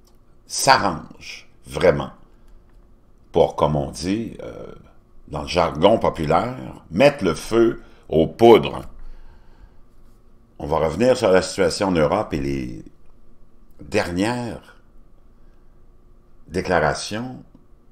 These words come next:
de nos dirigeants, surtout celui de l'otan. Et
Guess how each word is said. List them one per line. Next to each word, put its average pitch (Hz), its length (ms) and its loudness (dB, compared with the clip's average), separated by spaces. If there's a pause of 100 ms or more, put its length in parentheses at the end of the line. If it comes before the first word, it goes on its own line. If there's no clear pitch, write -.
de 69 260 -6
nos 82 220 -2
dirigeants, 76 720 -6
surtout - 380 -6
celui 82 320 -2
de 76 100 -4
l'otan. 101 420 -2 (120)
Et 160 380 0